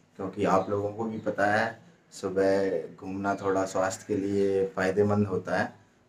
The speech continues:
तो हम उसी को ध्यान में रखते हैं और हमेशा सुबह घूमने जाते हैं।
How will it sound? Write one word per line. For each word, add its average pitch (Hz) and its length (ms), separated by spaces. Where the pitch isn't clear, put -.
तो 92 220
हम 92 300
उसी 92 220
को 98 100
ध्यान 95 300
में 98 160
रखते 95 320
हैं 113 200
और 92 200
हमेशा 92 640
सुबह 95 600
घूमने 98 460
जाते 92 300
हैं। 92 260